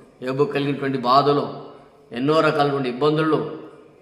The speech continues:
యోబు కలిగినటువంటి శోధనలు ఈ రోజున మనకు కలిగితే మన నోటి వెంట ఏ మాట వస్తుందో, "అసలు దేవుడు అనేవాడు ఉన్నాడా?" అనే ఆలోచన మనకు రావచ్చునేమో. అసలు దేవుడు అనేవాడు ఉంటే ఈ బాధలు ఎందుకు, ఈ కష్టాలు ఎందుకు అనే ఆలోచన,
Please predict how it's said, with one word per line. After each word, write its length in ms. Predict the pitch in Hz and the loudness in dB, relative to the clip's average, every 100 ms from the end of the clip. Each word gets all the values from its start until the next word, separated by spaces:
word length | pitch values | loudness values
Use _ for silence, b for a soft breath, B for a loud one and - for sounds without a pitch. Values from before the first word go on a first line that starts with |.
| _ _ - | _ _ 0
యోబు 300 | 147 160 170 | 2 2 0
కలిగినటువంటి 520 | 160 156 147 147 135 | 0 0 0 0 -2
శోధనలు 440 | - 135 143 143 131 | -4 -2 0 0 -2
ఈ 40 | |
రోజున 260 | 127 127 131 | -2 -4 -4
మనకు 320 | 113 127 131 | -4 -6 -6
కలిగితే 680 | 135 135 131 123 - - B B - | -4 -4 -2 -4 -4 -12 B B -10
మన 140 | 113 117 | -6 -2
నోటి 320 | 123 131 135 | -2 -2 -2
వెంట 500 | 131 123 120 113 - 107 | -4 -2 0 0 -4 -6
ఏ 80 | |
మాట 260 | 113 117 117 | -4 -4 -4
వస్తుందో, 680 | 120 - 120 123 110 - - - - - - 135 | -8 -8 -6 -4 -4 -10 -18 -20 -20 -20 -16 -12
"అసలు 200 | 123 120 | -10 -6
దేవుడు 300 | 113 127 131 | -4 -2 -2
అనేవాడు 320 | 131 131 120 | -2 -2 -2
ఉన్నాడా?" 520 | 113 123 123 110 - - - - | -2 0 2 0 -6 -14 -14 -8
అనే 140 | 120 | -4
ఆలోచన 360 | 107 120 123 139 | -2 -2 -4 -4
మనకు 260 | 127 123 | -6 -6
రావచ్చునేమో. 680 | 120 123 127 - 135 127 113 - - - _ _ _ _ _ _ _ _ _ _ _ | -6 -6 -8 -8 -10 -10 -12 -16 -20 -20 _ _ _ _ _ _ _ _ _ _ _
అసలు 260 | - 151 135 | -6 -2 0
దేవుడు 260 | 120 151 151 | 4 6 6
అనేవాడు 320 | 156 156 147 | 4 4 4
ఉంటే 180 | 139 143 | 4 0
ఈ 40 | |
బాధలు 360 | 123 120 135 139 | 2 2 2 0
ఎందుకు, 220 | 135 139 | 0 -2
ఈ 80 | 127 | -2
కష్టాలు 400 | 117 - 135 135 | -4 -4 -4 -2
ఎందుకు 200 | 131 135 | -4 -4
అనే 120 | 127 | -2
ఆలోచన, 580 | 113 127 127 135 117 | -2 -2 -4 -8 -10